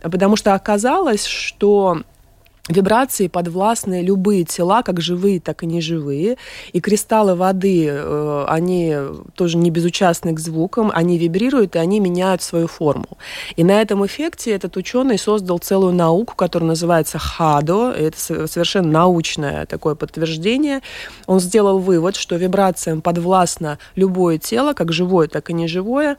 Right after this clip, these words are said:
И, м, э, он написал в своей книге, что «теперь я знаю, почему без воды,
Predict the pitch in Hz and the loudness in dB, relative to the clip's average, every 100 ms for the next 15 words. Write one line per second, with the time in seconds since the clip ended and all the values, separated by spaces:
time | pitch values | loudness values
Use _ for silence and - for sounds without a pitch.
0 | - - - - - 208 202 190 180 165 | -8 -20 -20 -20 -4 2 4 4 2 0
1 | 165 - - 170 165 165 196 208 190 - | -2 -4 -2 0 2 2 4 4 2 0
2 | 220 - 180 180 - 214 269 240 185 175 | 0 0 0 0 0 -2 0 2 2 0
3 | - 175 - 175 190 185 180 202 202 160 | -4 -6 -4 -2 2 2 2 2 2 2
4 | 160 208 208 180 - 185 170 175 170 180 | 2 0 -2 -6 -2 0 0 -2 0 0
5 | 175 185 160 | 2 2 2